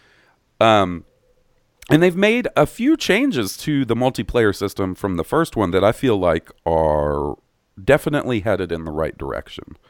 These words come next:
Uh, the first of which is they now have classes,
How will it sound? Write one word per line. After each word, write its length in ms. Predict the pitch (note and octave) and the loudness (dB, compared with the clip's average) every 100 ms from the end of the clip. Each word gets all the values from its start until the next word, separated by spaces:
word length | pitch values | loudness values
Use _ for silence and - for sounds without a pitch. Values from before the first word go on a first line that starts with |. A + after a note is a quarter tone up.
| _ _ _ _ _ - | _ _ _ _ _ -2
Uh, 180 | E2+ E2 | 2 2
the 100 | F2+ | 0
first 340 | - E3 - | 2 0 0
of 100 | C3 | -2
which 360 | A2 A#2+ - - | 0 0 -2 -6
is 460 | A2 G#2 G2+ G2 - | 0 4 4 0 -2
they 540 | G#2 G2+ G2 F#2+ F#2 - _ | 0 2 2 0 -4 -10 _
now 260 | G#2+ C3+ A#2 | 0 2 2
have 280 | G#2 D#2 | 0 -4
classes, 840 | - B2 A2 F#2 - - - - | -4 2 2 2 -2 -14 -16 -20